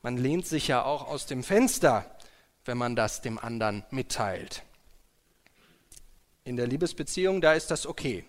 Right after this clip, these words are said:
na klar. Aber einem Freund oder gar einfach einem anderen Gemeindemitglied einfach so sagen, wie sehr man sich über diejenige oder denjenigen freut?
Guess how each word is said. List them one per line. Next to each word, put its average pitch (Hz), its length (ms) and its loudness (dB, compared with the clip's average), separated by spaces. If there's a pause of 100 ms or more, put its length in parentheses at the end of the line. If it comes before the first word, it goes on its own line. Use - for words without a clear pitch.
(120)
na 123 120 -4
klar. 101 320 -6 (960)
Aber 117 440 -2 (440)
einem 107 260 -4
Freund 147 760 -6 (840)
oder 123 260 2
gar 123 340 2
einfach 127 420 -4
einem 117 480 -4 (260)
anderen 123 440 -4
Gemeindemitglied 147 1000 -4 (100)
einfach 214 540 -4
so 147 320 -6
sagen, 151 600 -4 (640)
wie 120 120 -12
sehr 113 220 -4
man 160 200 -6
sich - 360 -10
über 123 260 -6
diejenige 147 680 -6
oder 127 240 -8
denjenigen 131 720 -4
freut? 110 560 -10